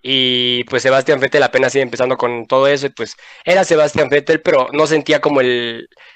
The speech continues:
o sea, si había un piloto mexicano lo podía sentir más, entonces llegó Checo Pérez, y, bueno,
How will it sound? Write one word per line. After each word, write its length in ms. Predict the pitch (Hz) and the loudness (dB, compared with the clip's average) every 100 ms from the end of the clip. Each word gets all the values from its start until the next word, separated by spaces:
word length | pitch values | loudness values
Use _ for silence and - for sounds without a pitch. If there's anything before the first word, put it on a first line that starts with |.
| _ | _
o 80 | 165 | 0
sea, 100 | 180 | 0
si 140 | - 185 | 2 2
había 160 | 190 | 2
un 60 | 214 | 2
piloto 260 | 220 214 196 | 0 2 2
mexicano 320 | 127 143 151 | 2 2 2
lo 100 | 139 | 2
podía 200 | 123 127 | 0 0
sentir 320 | 123 113 120 | -2 -4 -4
más, 280 | 117 95 - | -4 -8 -10
entonces 300 | 107 131 139 | -6 -4 -2
llegó 220 | 131 127 | -2 -2
Checo 260 | - 143 - | -4 -6 -4
Pérez, 360 | 135 127 - - - _ _ | -2 -2 -4 -12 -20 _ _
y, 500 | - 135 135 123 117 | -8 -4 -2 -2 -2
bueno, 280 | 113 131 113 | -2 0 0